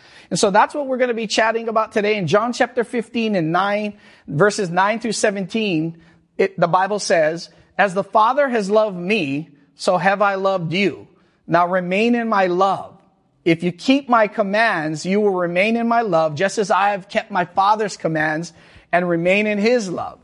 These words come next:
I have told you this so that my joy may be in you and that your joy may be complete. My command is this,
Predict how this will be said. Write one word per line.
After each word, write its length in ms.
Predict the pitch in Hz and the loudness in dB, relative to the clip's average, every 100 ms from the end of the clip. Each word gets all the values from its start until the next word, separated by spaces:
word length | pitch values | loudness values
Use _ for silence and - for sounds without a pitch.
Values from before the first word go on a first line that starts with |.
| _ _ _ _ _ 143 | _ _ _ _ _ 0
I 120 | 160 | 0
have 180 | 165 - | 0 0
told 300 | 226 247 208 | 2 2 0
you 120 | 175 | -2
this 240 | 151 160 | -2 -4
so 220 | - 175 | -2 0
that 340 | 160 170 165 - | 2 0 -2 0
my 180 | 165 151 | 0 0
joy 360 | 131 190 185 | 0 2 2
may 160 | 175 165 | -2 -4
be 240 | 151 185 | -2 -4
in 140 | 180 170 | -4 -4
you 200 | 185 180 | -2 -2
and 160 | 151 | 0
that 160 | 170 151 | 0 0
your 220 | 170 185 | -2 -2
joy 260 | 156 180 175 | 0 -2 -2
may 160 | 175 | -4
be 160 | 156 170 | -6 -6
complete. 720 | 175 151 - 185 - - _ _ _ _ _ | -4 -4 -2 -2 -2 -8 _ _ _ _ _
My 160 | 156 165 | -2 0
command 540 | 202 196 233 247 240 | 0 2 2 2 0
is 220 | 202 165 | -2 0
this, 520 | 208 208 - - - | -2 -2 -6 -18 -20